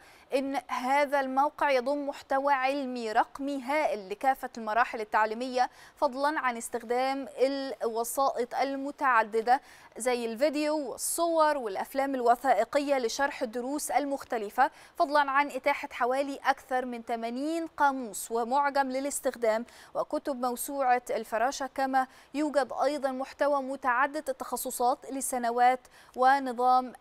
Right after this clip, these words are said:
التعليم الجديد تو بوينت زيرو واستد-، أو تو بوينت أو. واستدرت، آه، أن أبنائنا الطلاب يستطيعون الدخول على المكتبة الإلكترونية من الموبايل أو الكمبيوتر بدون أي عوائق،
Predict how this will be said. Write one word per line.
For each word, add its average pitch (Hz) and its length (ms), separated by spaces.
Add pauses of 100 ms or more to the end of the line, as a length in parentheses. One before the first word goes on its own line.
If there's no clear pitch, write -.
(120)
التعليم 240 800
الجديد 226 520
تو 247 180
بوينت 220 300
زيرو 175 260 (360)
واستد-، 262 640
أو 214 40
تو 262 140
بوينت 208 240
أو. 156 120 (240)
واستدرت، 277 560 (220)
آه، 226 520
أن 233 340
أبنائنا 233 720
الطلاب 233 540
يستطيعون 240 720
الدخول 262 640
على 240 300
المكتبة 226 480
الإلكترونية 233 840
من 277 340
الموبايل 254 840
أو 269 360
الكمبيوتر 277 840
بدون 277 420
أي 320 320
عوائق، 254 640